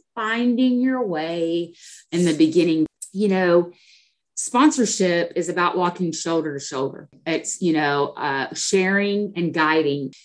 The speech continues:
You know, I have some great wo-, women that I get to sponsor, and it's, uh, it's so, it's so funny. I was on a, um, a meeting with one this morning, and, uh, she said something I had said that I had forgotten about. <laughs> I was like, "Oh," so, you know,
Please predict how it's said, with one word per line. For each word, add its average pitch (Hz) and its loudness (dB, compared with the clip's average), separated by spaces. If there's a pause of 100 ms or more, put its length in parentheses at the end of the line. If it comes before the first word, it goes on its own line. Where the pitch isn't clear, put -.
(100)
You 170 2
know, 165 0
I 202 4
have 175 -2
some 151 -6
great 170 -2
wo-, 151 0
women 151 0
that 139 -4
I 135 -2
get 131 -4
to 139 -10
sponsor, 135 -6
and 127 -4
it's, - -4
uh, 127 -4 (680)
it's 170 0
so, 185 0
it's 190 2
so 196 2
funny. 214 0
I 165 2
was 165 -2
on 165 0
a, 156 -2
um, 156 -2 (100)
a 147 -2
meeting 180 4
with 196 4
one 202 2
this 214 -2
morning, 214 -2 (360)
and, 160 0
uh, 143 -4
she 214 -2
said 196 -2
something 185 -2
I 170 2
had 180 -4
said 196 -2
that 180 4
I 190 4
had 220 0
forgotten 180 0
about. 147 -6
<laughs> - -6
I 233 2
was - 4
like, 202 -2
"Oh," 220 -8 (280)
so, 247 2
you 233 4
know, 269 0